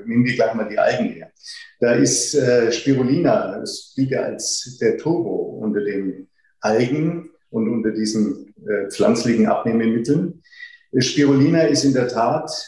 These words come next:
sehr, sehr proteinreich. Ähm, es ist als Quellmittel, führt es dazu, dass eben schnell ein Sättigungsgefühl zustande kommt.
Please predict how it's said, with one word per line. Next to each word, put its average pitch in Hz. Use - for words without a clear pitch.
sehr, 139
sehr 127
proteinreich. 139
Ähm, 127
es 139
ist 160
als -
Quellmittel, 160
führt 139
es 135
dazu, 143
dass 123
eben 113
schnell 135
ein 110
Sättigungsgefühl 151
zustande 143
kommt. 165